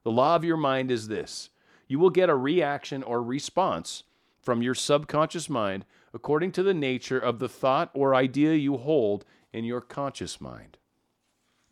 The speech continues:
Again, what we hold inside ourselves, what we believe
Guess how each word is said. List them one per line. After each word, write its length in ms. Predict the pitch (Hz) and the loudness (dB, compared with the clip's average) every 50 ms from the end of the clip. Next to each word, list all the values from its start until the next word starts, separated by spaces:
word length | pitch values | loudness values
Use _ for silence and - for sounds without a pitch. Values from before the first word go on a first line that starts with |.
| _ _ _ _ | _ _ _ _
Again, 360 | - 98 95 139 135 123 90 - _ _ _ _ _ _ _ _ _ _ | -14 -10 -6 -6 -4 -4 -6 -8 _ _ _ _ _ _ _ _ _ _
what 180 | - 127 143 143 | -4 -2 -2 0
we 140 | 165 156 | -2 -2
hold 560 | 120 - - 143 165 165 147 120 110 104 - _ _ _ _ _ - | -4 -4 -2 2 2 4 4 2 0 -2 -6 _ _ _ _ _ -14
inside 440 | 120 113 - - - 147 139 139 123 | -12 -10 -6 -4 -2 -2 0 0 -2
ourselves, 400 | 104 90 - - 92 80 - - _ - _ - | -4 -4 -6 -6 -8 -8 -8 -12 _ -14 _ 2
what 160 | 139 156 151 | 2 4 4
we 100 | 156 143 | 4 2
believe 640 | 131 139 135 135 139 151 170 175 165 143 123 107 | 4 4 2 2 2 0 -2 -2 -4 -4 -6 -8